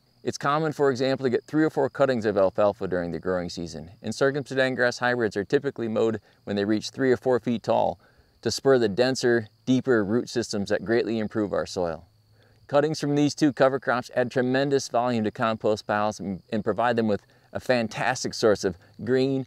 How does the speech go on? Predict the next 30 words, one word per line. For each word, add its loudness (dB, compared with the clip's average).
high -6
nitrogen -2
materials. -6
For 4
us, 2
this 2
practice 0
has 0
greatly 2
increased 2
the 0
amount 0
and -2
quality 2
of -8
cured 0
compost -4
we -4
produce. -6
However, 4
these 4
fantastic 0
cuttings 2
can -2
also 0
be 0
used 0
as -2
super -2
nutrient-rich, 0